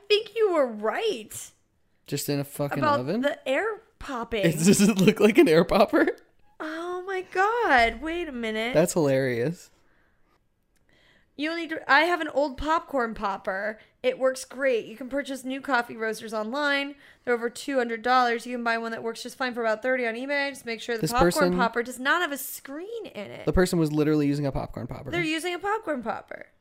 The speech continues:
Speaker 2: I told you I was, I'm an expert at coffee. I would not
Speaker 1: Really?
Speaker 2: release an episode of a how-to podcast about how to brew the perfect cup of coffee without being an expert.
Speaker 1: What the hell?
Speaker 2: And that is,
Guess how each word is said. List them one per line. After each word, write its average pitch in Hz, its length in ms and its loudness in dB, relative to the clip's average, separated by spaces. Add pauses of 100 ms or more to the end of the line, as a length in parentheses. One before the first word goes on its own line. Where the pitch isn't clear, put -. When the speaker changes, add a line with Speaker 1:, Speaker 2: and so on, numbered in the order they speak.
(340)
Speaker 2:
I 160 100 0
told 302 340 -4
you 156 60 2
I 139 60 2
was, 147 300 0
I'm 160 220 0
an 165 100 2
expert 135 540 0
at 120 220 -4
coffee. 147 560 -4 (1080)
I 160 160 6
would 170 520 4
not 165 420 4 (100)
Speaker 1:
Really? 294 200 2
Speaker 2:
release 107 580 0 (240)
an 147 160 -2
episode 170 480 2
of 156 80 2
a 147 60 2
how-to 156 380 0
podcast 156 580 0
about 143 300 2
how 160 140 2
to 160 60 2
brew 156 140 0
the 151 80 -2
perfect 147 300 -4
cup 139 100 -2
of - 80 -12
coffee 117 320 -6
without 120 400 -6
being 104 200 -6
an 76 60 -8
expert. 98 460 -6
Speaker 1:
What 427 140 -12 (140)
the 247 180 -4
hell? 240 100 -12 (160)
Speaker 2:
And 135 240 0
that 143 260 2
is, 139 320 -2